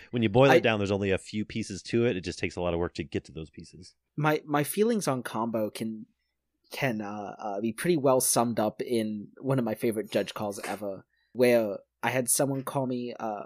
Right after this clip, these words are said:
Speaker 2: over one time, and they were like, Hey, Judge, "My opponent's refusing to concede, and I've demonstrated an infinite combo."
Speaker 1: Mm-hmm.
Speaker 2: And I'm like, "Okay, well, your opponent doesn't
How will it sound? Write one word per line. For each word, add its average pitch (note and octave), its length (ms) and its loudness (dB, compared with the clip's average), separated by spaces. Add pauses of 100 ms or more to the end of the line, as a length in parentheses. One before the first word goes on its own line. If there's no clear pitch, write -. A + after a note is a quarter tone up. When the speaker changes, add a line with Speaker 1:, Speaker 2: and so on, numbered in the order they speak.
(100)
Speaker 2:
over A#2+ 540 2 (540)
one A#2+ 200 -2
time, G#2+ 460 -8 (180)
and A#2 500 -2 (220)
they B2+ 100 6
were B2+ 100 6
like, A2+ 260 -2 (480)
Hey, C#4+ 180 4
Judge, C3 560 -2 (340)
"My A3 120 6
opponent's D#3+ 460 2
refusing C3 380 0
to - 100 -8
concede, A#2 520 0
and A2 260 -2
I've B2+ 180 0
demonstrated A2+ 520 0
an G#2 120 -4
infinite A#2 260 -6
combo." F#3 380 -4 (160)
Speaker 1:
Mm-hmm. F#2+ 300 -8 (260)
Speaker 2:
And C#3 360 4 (200)
I'm C#3 160 2
like, C3 240 0 (260)
"Okay, C#3 360 4
well, B2 180 4
your A#2 120 2
opponent B2+ 420 -2 (320)
doesn't A#2+ 340 0